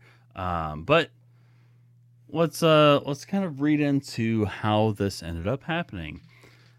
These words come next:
Uh, this is also from the N I H. This remarkable growth was the result of two factors. One, continued importation of new slaves from Africa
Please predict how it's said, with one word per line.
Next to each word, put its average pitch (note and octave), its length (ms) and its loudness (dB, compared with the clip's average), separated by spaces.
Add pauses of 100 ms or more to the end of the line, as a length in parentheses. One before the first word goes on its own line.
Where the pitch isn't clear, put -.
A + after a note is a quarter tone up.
(1120)
Uh, A2 140 -2
this B2+ 240 0
is B2 340 -8 (140)
also G#2+ 360 -2
from G#2+ 220 -6
the F#2+ 180 -6
N F#2 140 -8
I F2+ 140 -6
H. G2+ 440 -10 (1040)
This F#3+ 260 2
remarkable D3+ 680 0
growth E2+ 520 -6 (520)
was G#2+ 220 -4
the A#2 80 -8
result B2 540 -4
of - 140 -16
two D#3+ 180 -6
factors. - 680 -12 (160)
One, D3 400 -4 (680)
continued F#3 800 -2
importation C#3+ 840 -4
of A2 140 -4
new F2+ 240 -4
slaves F2 480 -8
from G2+ 320 -6
Africa F#2+ 720 -6